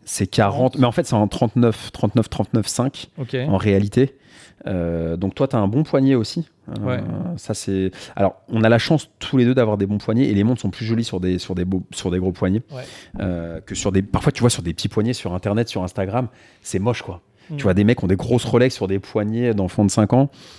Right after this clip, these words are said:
Speaker 1: c'est un peu, c'est un peu moche. Et, euh, bah, j'ai,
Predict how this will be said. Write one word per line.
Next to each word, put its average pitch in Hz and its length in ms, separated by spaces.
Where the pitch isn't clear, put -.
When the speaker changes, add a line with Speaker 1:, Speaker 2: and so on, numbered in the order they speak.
Speaker 1:
c'est - 180
un 92 120
peu, 98 340
c'est - 160
un 95 80
peu 101 140
moche. 117 360
Et, 90 220
euh, 78 800
bah, 107 120
j'ai, 107 160